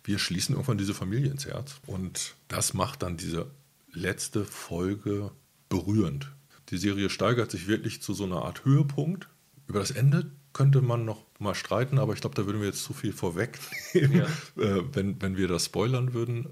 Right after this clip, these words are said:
Speaker 1: Aber diesen größten emotionalen Impact,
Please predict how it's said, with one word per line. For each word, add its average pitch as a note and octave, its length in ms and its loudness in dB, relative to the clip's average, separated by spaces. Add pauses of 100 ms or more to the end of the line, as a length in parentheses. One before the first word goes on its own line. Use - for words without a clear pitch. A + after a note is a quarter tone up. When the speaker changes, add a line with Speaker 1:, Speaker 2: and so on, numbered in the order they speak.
Speaker 1:
Aber F#2+ 800 -6
diesen F#2 420 -6 (140)
größten B2 640 0
emotionalen G2+ 640 0
Impact, - 600 2